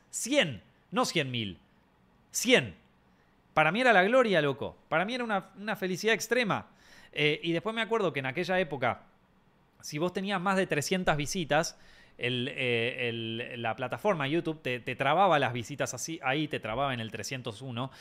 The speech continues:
los que, los que vean YouTube desde hace mucho tiempo se acuerdan de esto, que te trababa las visitas en el trescientos uno, y eso quería decir que tu video tenía más de trescientas un visitas, pero que YouTube todavía las estaba recontando, ¿viste? A ver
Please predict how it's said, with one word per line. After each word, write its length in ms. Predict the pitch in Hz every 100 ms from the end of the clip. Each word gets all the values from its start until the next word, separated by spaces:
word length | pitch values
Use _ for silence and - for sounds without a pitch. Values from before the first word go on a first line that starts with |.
| -
los 120 | - -
que, 180 | 101
los 140 | 98 92
que 280 | 98 98 101
vean 280 | 101 120 120
YouTube 260 | 113 107 120
desde 160 | 101
hace 220 | 98 - 95
mucho 340 | 110 113 104
tiempo 260 | 107 110 104
se 100 | 90
acuerdan 340 | 107 107 92
de 80 | 92
esto, 280 | 87 - 117 - -
que 100 | -
te 100 | 117
trababa 640 | - 127 131 175 175 160 147
las 180 | 117
visitas 460 | 110 110 147 120 107
en 80 | 110
el 120 | 101
trescientos 580 | 110 110 143 135 135 -
uno, 380 | 147 131 151 - - - -
y 80 | 156
eso 120 | 175
quería 260 | 160 175 175
decir 220 | 160 220
que 120 | 202
tu 80 | 135
video 240 | 143 196
tenía 240 | 160 175 156
más 240 | 214 247
de 100 | 226
trescientas 580 | 185 170 226 220 196 -
un 140 | 214
visitas, 400 | 180 147 220 208
pero 220 | - 156
que 100 | 139
YouTube 300 | 143 185 196
todavía 320 | 185 160 170 196
las 160 | 131
estaba 340 | 131 190 196 147
recontando, 800 | 131 120 127 131 196 165 120
¿viste? 180 | 120 127
A 40 |
ver 120 | 131